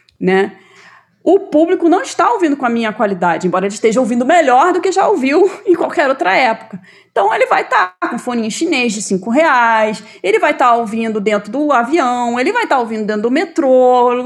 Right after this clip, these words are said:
Assim, o nível de ruído agora pra audição do público é outro, né? As pessoas estão ouvindo em lugares barulhentos, assim. Isso é uma coisa que a gente, no, no erudito, quando masteriza pra, mixa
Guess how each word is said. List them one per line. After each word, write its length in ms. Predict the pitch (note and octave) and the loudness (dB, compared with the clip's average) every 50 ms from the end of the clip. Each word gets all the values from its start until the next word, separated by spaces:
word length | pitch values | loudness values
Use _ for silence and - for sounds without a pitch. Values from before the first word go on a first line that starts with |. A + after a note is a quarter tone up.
| C4 C4 C4 - C4 - - - G#3+ | -4 -6 -6 -8 -10 -10 -10 -8 -6
Assim, 340 | - - A3+ - A#3+ A#3 G#3+ | -4 -4 -4 -4 -4 -4 -2
o 160 | F#3 F#3+ G#3+ A3 | -2 -2 -2 -2
nível 360 | A3 A#3+ D#4+ A4 G4+ G#4 F#4+ | 0 2 2 2 2 2 0
de 100 | - D4+ | 0 -2
ruído 460 | C#4+ - B3+ B3 B3 B3+ C4 G#3 A3 | -2 -4 -4 -4 -2 -2 -2 0 0
agora 240 | G3+ F#3 G#3 G3 G#3 | 0 2 0 0 0
pra 140 | G#3 A3 G3+ | -2 -2 -2
audição 400 | G#3 G3 G3 - - A#3 A3 A3+ | -2 -4 -6 -8 -8 -6 -6 -6
do 100 | A3+ G3 | -8 -10
público 340 | - A#3 A3+ D4 D4 D4+ - | -10 -8 -8 -8 -4 -2 0
é 140 | - F4 | 2 4
outro, 560 | D4+ C4 C4 C4 C4 C4+ C4 C4+ C4 C4 C4 C4 - - - - - _ _ | 4 6 4 4 4 2 -2 -4 -6 -8 -8 -10 -16 -20 -20 -20 -20 _ _
né? 140 | - A3+ A#3 | -2 0 0
As 200 | A#3+ B3+ D4+ D#4 | 0 0 -2 -4
pessoas 340 | - A#3 A#3 A#3 A3+ A3+ A3+ | -4 -6 -6 -6 -6 -8 -8
estão 220 | - A#3+ A#3 B3+ | -6 -6 -6 -4
ouvindo 540 | C#4+ E4 A#3 F#3+ A3 A#3+ D4+ F4 D4 B3+ B3 | -4 -4 -4 -4 -2 0 0 0 0 0 -2
em 80 | A#3+ A3+ | -4 -4
lugares 640 | A3 G#3 G3 G3 F#3 F#3+ F#3 F#3 F#3 - - - _ _ - - - - _ _ _ _ _ _ _ _ _ _ _ _ _ _ _ - | -4 -2 0 0 0 0 -2 -4 -8 -10 -16 -20 _ _ -20 -20 -20 -20 _ _ _ _ _ _ _ _ _ _ _ _ _ _ _ -4
barulhentos, 880 | F3+ F#3 F#3 F3+ A3 B3+ C#4+ C#4+ D4+ D4+ C#4 C4 B3+ G#3 E3+ D#3+ E3 | -2 0 2 2 2 2 2 2 2 2 2 0 0 -4 -6 -6 -8
assim. 400 | D#3+ - - E3 E3+ D#3 F3 - _ _ - | -10 -12 -12 -12 -12 -14 -16 -20 _ _ -12
Isso 160 | F#3+ F#3+ - | -10 -6 -4
é 40 | F3 | -2
uma 100 | G#3 A#3+ | -2 0
coisa 200 | B3+ B3 A#3 A#3 | 0 0 0 0
que 60 | - | -2
a 40 | B3+ | -4
gente, 220 | A3+ B3 A#3+ - | -4 -6 -6 -6
no, 180 | A#3+ A#3 A3+ A3 | -6 -4 -4 -4
no 140 | A3 A3+ A#3 | -2 0 2
erudito, 520 | A#3 G#3 G#3 F3+ F3 F#3+ A#3+ D4 D4+ - | 2 2 2 0 0 -2 -2 -2 -2 -4
quando 180 | - A3+ G3+ G3 | -6 -6 -4 -4
masteriza 480 | G3 G3 F#3+ - - F#3 F#3+ G3+ G3 | -4 -4 -4 -6 -6 -8 -6 -6 -8
pra, 180 | G3 - F#3+ F3+ | -8 -6 -8 -8
mixa 460 | D#3+ - E3+ F#3 F#3+ F#3+ F#3+ - F3+ | -8 -6 -6 -6 -6 -6 -6 -6 -6